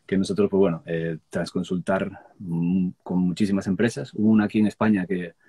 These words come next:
que también, eh, intentamos hacer alguna cosa y tal, pero al final no les salía rentable,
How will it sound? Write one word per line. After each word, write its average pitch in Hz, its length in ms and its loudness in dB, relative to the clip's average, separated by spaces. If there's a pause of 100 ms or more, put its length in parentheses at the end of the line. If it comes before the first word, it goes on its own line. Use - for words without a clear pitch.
(460)
que 98 120 0
también, 104 720 6 (100)
eh, 87 500 -2 (880)
intentamos 107 680 4
hacer 110 380 0
alguna 104 300 2
cosa 226 280 -2
y 104 60 0
tal, 117 180 2
pero 98 140 -4
al 90 60 -6
final 101 260 -2
no 107 120 0
les 101 100 -6
salía 101 240 -4
rentable, 98 640 -8